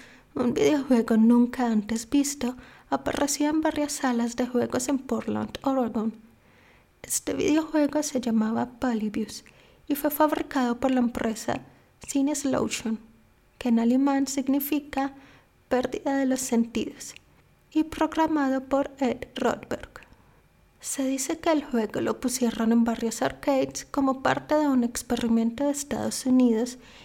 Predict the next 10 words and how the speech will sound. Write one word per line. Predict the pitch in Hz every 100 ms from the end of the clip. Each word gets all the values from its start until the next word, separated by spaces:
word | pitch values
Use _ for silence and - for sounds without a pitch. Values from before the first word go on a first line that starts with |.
| -
y | -
que, | - 214 214
de | 214
acuerdo | 208 - 247 233 233
con | 220 208
quienes | 233 214 -
se | 226
aseguraron | - 233 214 220 220 233 240
haberlo | 233 226 220
jugado, | 226 277 277 240